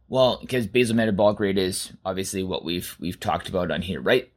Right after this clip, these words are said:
yesterday. And increasing your, your, your lean body mass to increase your, your basal metabolic rate equates to about sixty to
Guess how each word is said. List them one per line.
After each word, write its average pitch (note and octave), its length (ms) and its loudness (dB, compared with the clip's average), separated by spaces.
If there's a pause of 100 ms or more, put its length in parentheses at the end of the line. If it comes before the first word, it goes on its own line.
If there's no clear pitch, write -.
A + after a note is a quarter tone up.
yesterday. C3+ 520 0 (420)
And C3+ 480 2 (580)
increasing F#3 600 2
your, E3 480 4
your, A#2 520 0 (560)
your B2+ 240 0
lean C#3+ 400 0
body C3 380 6
mass F#2 560 -4 (680)
to C3+ 200 2
increase D3 600 2
your, C#3 400 2
your B2 220 4
basal A2 340 0
metabolic G#2+ 640 2
rate G#2 300 0 (420)
equates D3 380 2
to D3 80 2
about B2 260 4
sixty E3+ 640 -2
to D#3+ 80 2